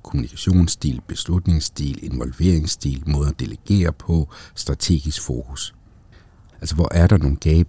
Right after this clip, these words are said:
i de kompetencer, du har, hvilket vi jo selvfølgelig alle sammen har, men som du har behov for at udligne igennem året, for bedre at kunne nå de ting, som du gerne vil. For ved at få udviklingen af de kompetencer ind i planen for dit personlige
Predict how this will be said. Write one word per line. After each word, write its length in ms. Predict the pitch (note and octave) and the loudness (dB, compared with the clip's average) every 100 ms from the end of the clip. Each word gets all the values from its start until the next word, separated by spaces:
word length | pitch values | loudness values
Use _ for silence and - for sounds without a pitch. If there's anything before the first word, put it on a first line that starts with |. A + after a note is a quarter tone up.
| - | 0
i 100 | D2+ | -6
de 140 | C2+ | -4
kompetencer, 680 | D#2+ - C#2+ - D2 D2 C#2+ - | -2 -2 -2 -2 -2 -2 -4 0
du 120 | G2 | 2
har, 360 | G2+ E2+ - - - | 4 2 0 -8 -4
hvilket 220 | D2 C#2+ | -4 -2
vi 80 | C2 | -6
jo 60 | |
selvfølgelig 420 | - - C#2+ C2+ | -6 -6 -4 -4
alle 100 | A#1 | -4
sammen 200 | C#2 A1+ - | -4 -4 -4
har, 260 | - G2 - - - - - | 0 0 0 -12 -20 -16 2
men 220 | E2+ E2 | 6 6
som 220 | D2 D#2 C#2+ - | 6 2 0 -2
du 200 | D#2 C#2 | -2 -2
har 340 | A#1+ - B1 - | -4 -6 -6 -6
behov 320 | - - F2+ | -8 -2 0
for 320 | F#2 - F2+ - | 0 2 2 0
at 160 | - - | -4 -4
udligne 520 | D2 E2 G2 E2+ D2+ - | 2 4 4 2 0 -4
igennem 440 | - - F#2 A2+ - | -6 4 6 6 4
året, 300 | E2+ E2+ D#2 - - - | 2 4 2 -4 -20 -20
for 240 | - E2 - | -2 -2 0
bedre 280 | D#2 D#2 E2 | 0 2 2
at 120 | - D2 | -2 -6
kunne 220 | D#2 D2 | 0 4
nå 220 | D#2+ C#2+ - | 4 0 -6
de 60 | C#2+ | -8
ting, 280 | - D#2 C#2+ | -2 -2 -2
som 120 | C#2+ | -6
du 80 | - | -6
gerne 260 | C2 C2 B1+ | -2 -2 0
vil. 180 | C2 - _ - _ - - _ - - _ | -2 -6 _ -20 _ -20 -20 _ -20 -20 _
For 140 | - C#2+ | -2 4
ved 120 | E2 | 6
at 80 | G2 | 6
få 100 | E2+ | 4
udviklingen 680 | E2 F#2 F#2 E2 D#2 C#2 - | 6 6 6 4 2 0 -2
af 100 | - | 0
de 140 | A#2 | 0
kompetencer 680 | - D#2+ D2+ - D2 D#2 - | 2 0 0 -2 0 0 -2
ind 140 | E2 D#2+ | 0 0
i 40 | |
planen 400 | - G2+ A2 E2+ | 2 2 4 4
for 120 | - | 0
dit 140 | D2+ - | -6 -4
personlige 500 | D#2 - E2+ D#2+ | -2 2 4 2